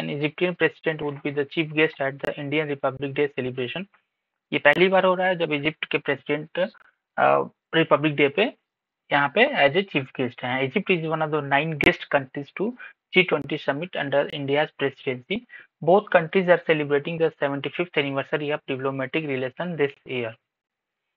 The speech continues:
ठीक है, तो राइट आंसर क्या हो जाएगा? इजिप्ट।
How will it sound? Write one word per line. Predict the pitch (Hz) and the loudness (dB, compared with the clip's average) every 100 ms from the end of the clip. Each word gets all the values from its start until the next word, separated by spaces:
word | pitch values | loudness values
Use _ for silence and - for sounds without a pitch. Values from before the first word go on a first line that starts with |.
| _ | _
ठीक | 196 202 | 0 2
है, | 226 | 0
तो | 208 | 2
राइट | 147 143 151 | 0 0 -2
आंसर | 147 - | -10 -12
क्या | - | -6
हो | 139 | -4
जाएगा? | 143 143 214 _ _ _ _ _ | -4 -8 -10 _ _ _ _ _
इजिप्ट। | 139 127 127 - _ | -10 -8 -8 -12 _